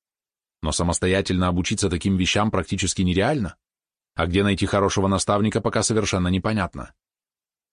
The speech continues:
Тетя Агнес, конечно же, встретила нас заполошными охами и ахами и тут же лично обработала наши раны и моей мазью, и чем-то из собственной аптечки. Пугать ее еще больше я не стал,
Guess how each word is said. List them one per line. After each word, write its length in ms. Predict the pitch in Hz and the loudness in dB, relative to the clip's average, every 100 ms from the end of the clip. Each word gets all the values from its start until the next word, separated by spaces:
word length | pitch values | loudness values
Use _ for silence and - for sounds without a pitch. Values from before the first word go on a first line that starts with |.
| _ _ _ _ _ _ _ _ _ _ _ _ | _ _ _ _ _ _ _ _ _ _ _ _
Тетя 320 | 90 82 85 | -4 0 0
Агнес, 260 | 92 98 92 | 2 0 0
конечно 400 | - 90 90 95 | 0 0 0 0
же, 100 | 87 | 0
встретила 440 | - 95 92 92 | 0 0 0 0
нас 260 | 87 87 - | 0 -2 -2
заполошными 720 | 98 87 87 90 - 87 85 - | -2 0 0 0 0 -2 -2 -4
охами 340 | 95 90 82 | -4 -2 -2
и 40 | 76 | -2
ахами 400 | 98 117 131 123 _ _ _ _ - | -2 -2 -2 -4 _ _ _ _ -4
и 100 | 95 | -2
тут 200 | 127 113 | 0 2
же 100 | 120 | 2
лично 320 | 123 - 113 | 2 0 0
обработала 460 | 104 104 113 107 101 | 2 2 2 2 2
наши 260 | 104 107 | 2 2
раны 260 | 98 101 95 | 2 2 2
и 40 | |
моей 260 | 87 90 85 | 2 2 2
мазью, 380 | 90 143 151 - _ - | 0 0 -2 -4 _ -4
и 100 | 101 | 0
чем-то 240 | 127 120 | 0 2
из 120 | 117 | 0
собственной 440 | - 101 - 104 117 | 0 -2 -2 0 0
аптечки. 440 | - 95 - - _ _ _ _ _ _ _ _ _ _ _ _ - | -2 -4 -6 -14 _ _ _ _ _ _ _ _ _ _ _ _ -6
Пугать 340 | 87 104 110 | -2 0 0
ее 280 | 101 98 101 | 2 2 2
еще 280 | 90 90 92 | 2 2 2
больше 320 | 101 98 101 | 2 2 0
я 140 | 90 | 2
не 100 | 85 | 0
стал, 320 | - 120 156 | -2 -2 -4